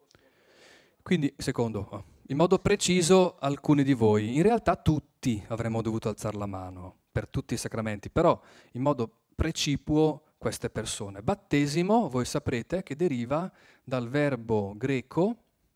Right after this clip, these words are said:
bapto, che vuol dire immergere. Battesimo, battezzare, vuol dire immergere qualcuno dentro qualcosa.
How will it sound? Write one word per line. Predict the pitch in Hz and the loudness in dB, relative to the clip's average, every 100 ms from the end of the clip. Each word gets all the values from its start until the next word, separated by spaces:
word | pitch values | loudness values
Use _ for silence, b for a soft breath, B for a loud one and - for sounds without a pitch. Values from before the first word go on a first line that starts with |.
| _ _ _ _ | _ _ _ _
bapto, | 110 107 131 - - - - 196 220 - _ _ _ _ B B B | -10 -2 -2 -2 -6 -4 0 2 0 -8 _ _ _ _ B B B
che | 143 | 2
vuol | 185 151 | 2 2
dire | 117 110 113 120 | 0 0 -2 -4
immergere. | - 196 175 107 90 - 92 98 90 90 - _ _ _ _ B B B B B | -4 -4 -4 -6 -8 -12 -8 -8 -8 -14 -20 _ _ _ _ B B B B B
Battesimo, | 151 160 _ 160 139 143 170 233 | -4 -4 _ 2 2 2 2 2
battezzare, | 135 139 - _ 165 151 117 113 98 95 120 175 | 0 -4 -6 _ -4 -2 -4 -4 -4 -4 -4 -4
vuol | 143 190 175 | -2 -2 -2
dire | 110 110 170 - | -4 -2 -4 -2
immergere | 170 117 92 87 - 139 180 196 _ _ _ | -4 -4 -8 -10 -4 -2 0 -4 _ _ _
qualcuno | - 160 - - 98 92 123 180 | -6 -6 -6 -10 -10 -4 -4 -4
dentro | 123 135 123 - 185 | -2 -2 -2 -6 -6
qualcosa. | 123 113 - 95 98 101 | -4 -6 -8 -8 -8 -12